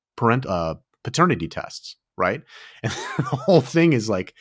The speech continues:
you know, are you the father? Are you the father? And then, you know, people don't wanna, so the point is, guys don't wanna have to deal with some other guy's kid, right? I mean, this is, in, in general, I realize there are men that are stepdads and are great, but in general, it's, you know,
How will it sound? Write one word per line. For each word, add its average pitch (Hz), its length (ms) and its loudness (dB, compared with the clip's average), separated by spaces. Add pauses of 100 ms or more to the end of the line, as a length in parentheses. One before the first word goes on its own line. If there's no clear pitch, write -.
(420)
you 117 100 2
know, 85 240 0
are 90 100 -2
you 98 220 2
the 104 100 2
father? 98 380 4
Are 87 60 0
you 95 200 0
the 98 120 0
father? 90 580 0
And 90 140 -8
then, 85 240 -6 (160)
you 104 100 -8
know, 82 140 -8
people 110 280 -6
don't 98 200 0
wanna, 95 280 -4
so - 120 -4
the 110 80 -6
point 170 240 2
is, - 160 -4 (160)
guys 110 240 -2
don't 101 160 0
wanna 95 160 -2
have 92 160 -10
to - 100 -14 (340)
deal 101 360 0
with 85 280 -4
some 92 240 -2
other 87 200 0
guy's 80 320 0
kid, - 280 0 (240)
right? 80 160 2
I 87 40 0
mean, 90 80 0
this 92 160 -2
is, 85 260 -6
in, 92 380 -8
in 127 180 4
general, 87 400 2
I 82 40 0
realize 82 340 0
there 82 100 -2
are 78 40 -2
men 73 200 -4
that 71 140 -12 (200)
are 92 120 -10
stepdads 76 500 -8
and 76 80 -8
are 80 60 -12
great, 85 340 -4 (220)
but 131 80 6
in 120 100 6
general, 110 440 4
it's, - 360 -6 (140)
you 98 100 -4
know, 76 240 -6